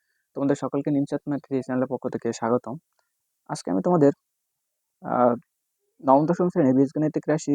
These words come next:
অনুশীলনী তিন পয়েন্ট একের নয়, দশ এবং এগারো নং অঙ্ক সমাধান করাবো এই ভিডিওতে।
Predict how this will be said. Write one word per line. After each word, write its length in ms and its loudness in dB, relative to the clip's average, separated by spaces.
অনুশীলনী 360 -6
তিন 160 -4
পয়েন্ট 220 -4
একের 220 -2
নয়, 260 2
দশ 160 -2
এবং 140 -8
এগারো 180 0
নং 180 -6
অঙ্ক 120 -12
সমাধান 380 -8
করাবো 260 -6
এই 120 0
ভিডিওতে। 360 -2